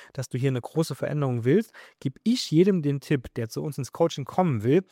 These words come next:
wenn du fünfhundert Euro pro Monat hast, bist du bei uns im Coaching richtig gut aufgestellt. Du hast genug Geld für das Coaching, du hast genug Geld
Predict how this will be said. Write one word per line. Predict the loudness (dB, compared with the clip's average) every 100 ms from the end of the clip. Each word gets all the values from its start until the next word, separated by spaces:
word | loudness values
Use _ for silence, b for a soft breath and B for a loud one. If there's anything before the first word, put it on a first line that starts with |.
| B B
wenn | -6
du | -4
fünfhundert | -4 -4 -2 -2 -2
Euro | 0 -2
pro | -2 -2
Monat | 0 2 0 -2
hast, | -12 -14 _ b b _
bist | -2 -2
du | 0
bei | 0
uns | 0 -4
im | -6
Coaching | -2 -2 -2 -6 -2
richtig | 0 0 -2 -10
gut | -6 -4
aufgestellt. | -2 -2 -4 -16 -16 -16
Du | -4
hast | -4 -2
genug | -2 0
Geld | 2 2 2
für |
das | -6 -2
Coaching, | -2 -2 -4 -6
du | -4
hast | -4
genug | -2 -2 -4
Geld | 0 4 4